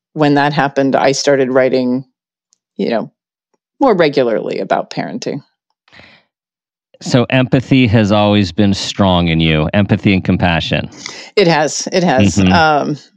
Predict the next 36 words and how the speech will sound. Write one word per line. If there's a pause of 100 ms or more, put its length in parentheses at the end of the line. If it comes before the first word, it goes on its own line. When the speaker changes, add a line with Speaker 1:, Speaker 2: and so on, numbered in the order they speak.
(380)
Speaker 1:
you
referenced
the
fact
that
I
grew
up
in
Pittsburgh,
which
is
where
Mister
Rogers (260)
Speaker 2:
Yes.
Speaker 1:
was
Speaker 2:
Yeah.
Speaker 1:
based.
And (1080)
he's
a
huge
part
of
my
heart.
He
was
a
huge
part
of
my
growing
up.